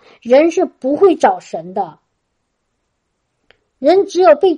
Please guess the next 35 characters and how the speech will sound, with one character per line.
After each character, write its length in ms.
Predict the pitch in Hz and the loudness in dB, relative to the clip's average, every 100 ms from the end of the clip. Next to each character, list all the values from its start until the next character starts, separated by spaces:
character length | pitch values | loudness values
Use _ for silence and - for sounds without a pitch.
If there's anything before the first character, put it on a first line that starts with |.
| _ | _
拯 280 | 277 220 226 | -2 -2 0
救 180 | 370 392 | 0 4
的 100 | 269 | 2
时 120 | 240 | 0
候， 240 | 220 226 | 0 0
人 240 | 214 214 262 | 0 -4 -4
才 160 | 240 | -2
愿 320 | 247 285 285 247 | -2 2 0 0
意 60 | |
去 160 | 214 233 | -6 -12
寻 240 | 214 226 | -10 -8
找 180 | 233 180 | -6 -8
神。 320 | 165 165 165 _ _ _ _ _ _ _ | -12 -16 -18 _ _ _ _ _ _ _
人 300 | 247 302 370 | 0 2 2
被 180 | 392 370 | 0 0
定 380 | - - 403 370 | -2 0 2 4
罪 180 | 427 349 | 4 4
的 120 | 247 | 2
时 140 | 240 | 0
候， 280 | 214 214 - _ _ | -4 -4 -4 _ _
只 220 | - 294 359 | -8 0 4
有 200 | 320 240 | 4 4
一 180 | 247 | 0
个 160 | 320 349 | 0 0
可 200 | - 240 | 0 -6
能， 200 | 190 214 | -4 -6
就 100 | 233 | -4
是 140 | 277 285 | -4 -2
这 140 | 302 | -2
个 100 | 262 | -2
人 240 | 208 208 254 | 0 -2 2
要 260 | 262 - _ _ | 0 0 _ _
离 220 | 240 277 | -6 -2
开 140 | 311 339 | 0 0
神， 340 | 311 185 180 | 0 -8 -10